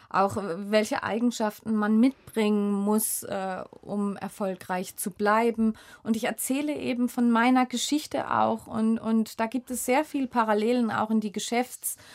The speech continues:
und Berufswelt. Und ich bin da ein gern gesehener Gast immer wieder. Ich hab da angefangen, vor sieben Jahren, acht Jahren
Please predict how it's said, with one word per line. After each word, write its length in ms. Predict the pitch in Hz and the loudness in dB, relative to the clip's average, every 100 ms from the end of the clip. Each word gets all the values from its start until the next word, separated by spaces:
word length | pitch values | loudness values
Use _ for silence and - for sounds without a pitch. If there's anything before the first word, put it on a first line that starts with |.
| - | -6
und 160 | - 226 | 0 2
Berufswelt. 1000 | 233 247 302 381 - 226 226 226 233 - - - - - _ - | 2 4 2 2 -4 0 2 2 -2 -10 -18 -20 -20 -20 _ -8
Und 420 | - 214 220 - | 0 2 2 -2
ich 120 | 220 | -10
bin 180 | - 214 | -2 0
da 120 | 208 | 0
ein 420 | 214 - 202 196 196 | -2 -4 -4 -6 -8
gern 280 | - 220 254 | -2 0 2
gesehener 500 | 247 240 226 226 214 | 0 -6 -2 0 -2
Gast 360 | 214 214 226 - | 0 -2 -2 -6
immer 320 | - 226 214 | -2 0 0
wieder. 560 | 233 226 226 226 226 - | -2 0 -2 -2 -6 -8
Ich 180 | 214 214 | -8 -8
hab 200 | 202 - | -8 -6
da 180 | 202 | -4
angefangen, 800 | - 220 247 247 - 233 220 226 220 | 0 2 2 0 -4 0 2 2 0
vor 500 | - 202 190 190 196 _ _ _ _ | -2 -2 0 -4 -6 _ _ _ _
sieben 340 | - - 240 240 | -6 0 4 4
Jahren, 400 | 220 214 233 226 | 6 4 4 2
acht 320 | - 233 - | 0 -2 -4
Jahren 380 | 226 214 220 220 | -2 0 0 -2